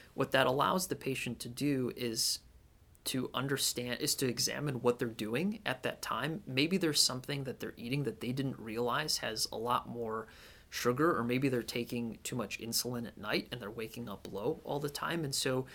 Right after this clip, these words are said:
really it's an opportunity for patients to, um, better manage the condition that they're living with. And, uh, an added feature of a lot of these platforms is that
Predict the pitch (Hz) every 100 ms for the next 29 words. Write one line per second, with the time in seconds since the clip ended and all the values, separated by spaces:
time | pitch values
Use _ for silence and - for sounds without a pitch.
0 | - - - 139 190 196 143 131 117 127
1 | - 120 - 131 120 107 110 - 101 -
2 | 131 120 - 113 110 107 - - - -
3 | - 104 85 69 67 - - - - -
4 | - - - - 135 127 139 123 110 107
5 | 104 101 - - 104 98 - 123 98 98
6 | 90 104 131 147 185 - - - 196 220
7 | 139 127 - - - - 127 117 139 131
8 | 139 151 147 - 151 - 131 117 110 110
9 | 120 120 110 - 139 - - 117 110 117
10 | 110 - 113 -